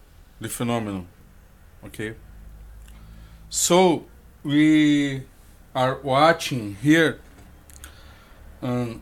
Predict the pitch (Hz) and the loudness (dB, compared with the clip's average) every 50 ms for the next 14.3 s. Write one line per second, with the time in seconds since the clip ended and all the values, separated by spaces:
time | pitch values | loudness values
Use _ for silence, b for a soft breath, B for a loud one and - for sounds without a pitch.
0 | - - 147 156 190 175 151 143 160 160 143 - - - - 180 185 185 175 170 | -2 2 2 2 2 2 -2 -4 -2 2 6 6 8 8 6 4 2 2 2 4
1 | 175 185 202 190 170 139 127 - - - - - - - - - - - - - | 4 4 4 4 4 4 4 4 2 2 0 -2 -8 -16 -20 -20 -20 -20 -20 -20
2 | - - - - - - - - - - - - 117 117 131 139 143 139 151 160 | -20 -20 -20 -20 -20 -20 -20 -20 -20 -20 -18 -14 -8 -4 -2 -2 -2 -2 -4 -6
3 | 151 143 - - 135 131 131 - - 135 131 135 139 143 139 - - - 117 107 | -6 -8 -6 -2 -2 0 0 -2 -4 -4 0 0 2 0 0 -2 -6 -8 -8 -4
4 | 113 123 139 147 147 151 - - - - - B B B B B B B B B | 0 2 4 4 4 2 -2 -8 -16 -16 -16 B B B B B B B B B
5 | B B B - - 147 139 160 180 170 160 147 147 180 202 214 185 156 180 185 | B B B -10 -6 -4 -2 -2 -2 -2 -4 -2 -2 -2 0 0 0 2 2 4
6 | 156 135 120 - - - - - - - - - - - - - - - - - | 4 2 0 -6 -12 -16 -18 -18 -18 -18 -18 -18 -18 -18 -20 -20 -20 -20 -20 -20
7 | - - - - - - - - - - 151 139 139 143 151 160 160 156 139 139 | -18 -18 -18 -18 -18 -18 -18 -16 -14 -8 0 2 4 6 8 8 8 6 4 2
8 | - - - - - - 143 147 143 147 160 170 170 170 160 143 123 - 117 135 | -2 -6 -8 -12 -14 -10 -8 -4 -2 0 2 4 4 4 4 2 0 -6 -6 -2
9 | 143 156 170 180 175 165 156 160 165 170 175 175 175 - 160 151 147 147 139 127 | 2 2 2 2 2 2 2 4 4 4 4 2 0 2 2 4 4 2 0 -2
10 | - - 156 156 170 170 - - 139 - - 151 143 143 147 143 139 139 147 156 | -2 0 2 2 2 0 -4 -8 -10 -4 0 4 4 4 4 6 6 8 8 8
11 | 151 143 127 123 123 127 113 117 123 127 135 139 143 - - - - - - - | 8 6 4 0 -2 -4 -2 -2 -2 -2 -2 -4 -6 -10 -16 -20 -20 -20 -20 -20
12 | - - - - 120 - - 139 135 139 139 139 - _ _ _ _ _ _ _ | -20 -20 -20 -18 -8 -4 -2 0 0 -2 -4 -10 -18 _ _ _ _ _ _ _
13 | _ b b b b b b b b b b b b b b b b - - 160 | _ b b b b b b b b b b b b b b b b -4 0 2
14 | 160 165 165 156 156 156 | 4 4 4 2 0 -2